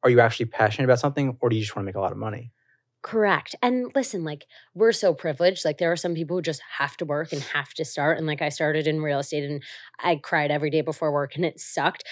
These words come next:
Speaker 2: But also knowing what you don't like and, like, how that sucks and that feeling of having the worst boss ever,
Speaker 1: <laughs>
Speaker 2: that is so good. Like, I don't think I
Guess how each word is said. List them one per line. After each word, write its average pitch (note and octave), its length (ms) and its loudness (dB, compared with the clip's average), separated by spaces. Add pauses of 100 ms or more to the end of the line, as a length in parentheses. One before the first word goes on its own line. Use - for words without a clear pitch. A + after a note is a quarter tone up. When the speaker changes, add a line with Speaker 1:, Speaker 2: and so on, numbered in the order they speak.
(200)
Speaker 2:
But - 260 0
also G3 260 4
knowing C4 280 2
what G3+ 120 2
you E3 120 0
don't D#3 340 2
like A#3 260 4
and, E3+ 160 0
like, D3+ 160 -2
how F#3+ 600 4
that E3+ 280 -2
sucks - 540 -2
and F#3 140 -4
that D#3+ 220 -2
feeling F#3+ 560 -2
of D3+ 80 -6
having F3+ 320 -2
the E3 100 -2
worst D#3 500 -2
boss F3 360 2 (200)
ever, A3 380 2 (320)
Speaker 1:
<laughs> - 300 -20
Speaker 2:
that G#3 260 6
is A#3 180 2
so G#3+ 360 8
good. F3+ 400 2
Like, G3+ 120 4
I F#3 140 2
don't G#3+ 180 0
think G3 220 0
I F3 200 4